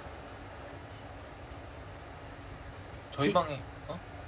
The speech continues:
Speaker 2: 티에이엔, 그러네,
Speaker 1: 티에이엔.
Speaker 2: 티에이엔. 저희 방이요. 지금 창선이
Speaker 1: 창선이
Speaker 2: 형
Speaker 1: 형. 어, 창선이 형.
Speaker 2: 있을 거야.
Speaker 1: 지성이, 지고-, 지성이도 작업실 가는데 지성이 난 천재인 것 같아.
Speaker 2: 지-, 지성이?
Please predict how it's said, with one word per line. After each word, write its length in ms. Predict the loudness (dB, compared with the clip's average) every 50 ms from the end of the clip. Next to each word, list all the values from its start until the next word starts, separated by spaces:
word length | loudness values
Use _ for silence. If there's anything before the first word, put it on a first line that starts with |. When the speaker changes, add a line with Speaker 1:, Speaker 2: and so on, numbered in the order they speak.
| -6 -8 -6 0
Speaker 2:
티에이엔, 760 | 2 4 6 6 6 4 4 4 4 4 4 4 2 0 2
그러네, 280 | 4 6 6 6 6 4
Speaker 1:
티에이엔. 380 | 2 2 4 4 4 2 4
Speaker 2:
티에이엔. 200 | 4 2 2 2 0 -4 -6 -6 -4 6
저희 180 | 12 12 12
방이요. 260 | 12 12 12 12 10 8
지금 140 | 8 10
창선이 360 | 12 12 12 12 12 12 12 12
Speaker 1:
창선이 80 | 12
Speaker 2:
형 80 | 12 12 12 12 10
Speaker 1:
형. 80 | 8 6 2 -2 -4 -4
어, 140 | -4 -4 -4 -4 -2
창선이 280 | 0 0 0 0 0
형. 80 | -2 -4 -4 -4 -4
Speaker 2:
있을 200 | -4 0 0 0 0 0
거야. 120 | 0 0 0 0 -2 -4 -4 -6 -6 -6 -6 -6 -6 -6 -6 -8 -8 -8 -8 -8 -8 -6 -8 -8 -8 -8 -8 -8 -8 -8 -8 -8 -8 -6 -6 -6 -6 -6 -6 -6 -8 -8 -6 -6 -6 -6 -6 -6 -8 -8 -6 -6 -6 -6 -6 -6 -6 -2
Speaker 1:
지성이, 260 | 2 4 6 6 4 2 4
지고-, 380 | 6 10 12 12 12 12 12 10
지성이도 400 | 8 8 10 10 10 10 8 10
작업실 260 | 10 10 10 10 10
가는데 160 | 8 8 8
지성이 240 | 10 10 12 12 12 10
난 140 | 8 6
천재인 320 | 8 8 10 12 12 12 12
것 80 | 12 10
같아. 180 | 8 6 4 0 -4 -6 -6 -6 -6 -4
Speaker 2:
지-, 160 | -4 -2 0
지성이? 420 | 2 4 6 8 10 10 10 10